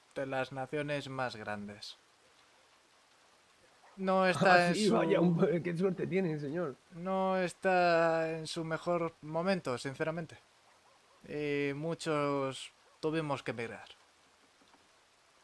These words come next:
Speaker 1: Hay gente que eso de tener libre albedrío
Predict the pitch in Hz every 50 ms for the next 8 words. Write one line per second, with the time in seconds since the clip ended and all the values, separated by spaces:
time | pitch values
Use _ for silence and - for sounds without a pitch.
0 | _ _ _ _ _ _ 196 190 185 180 180 180 175 175 156 - - 175 170 165
1 | 147 - 160 151 139 135 143 143 139 135 131 131 127 123 120 113 113 123 - -
2 | _ _ _ _ _ _ _ - 156 165 151 - - 156 147 143 139 135 131 131
3 | 131 127 131 - _ _ _ _ _ _ _ _ _ _ - 120 123 139 147 151
4 | 147 147 143 139 139 135 135 135 - _ _ _ _ _ _ _ _ _ _ _
5 | _ - - - - - _ _ _ _ _ _ _ _ _ _ _ _ _ _
6 | _ _ _ - 123 147 165 165 160 165 160 156 156 151 151 143 147 147 143 165
7 | 196 220 233 233 226 220 208 196